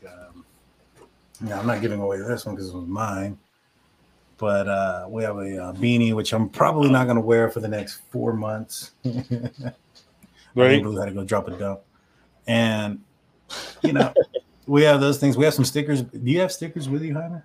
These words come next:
Speaker 2: Actually, I gave them to Blue, so you can give them to you.
Speaker 1: Oh,
Speaker 2: So I
Speaker 1: man.
Speaker 2: think that's what he's gonna go get.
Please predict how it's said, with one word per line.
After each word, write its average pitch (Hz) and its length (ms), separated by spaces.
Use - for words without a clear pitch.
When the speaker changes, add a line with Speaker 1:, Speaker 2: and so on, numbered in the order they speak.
Speaker 2:
Actually, 202 320
I 190 60
gave 175 160
them 196 100
to 170 80
Blue, 180 320
so - 120
you 147 80
can 151 80
give 151 100
them 151 80
to 135 120
you. 139 220
Speaker 1:
Oh, 104 80
Speaker 2:
So 127 100
I 135 100
Speaker 1:
man. 104 80
Speaker 2:
think 180 140
that's 190 160
what 185 80
he's 151 120
gonna 147 120
go 135 120
get. 113 260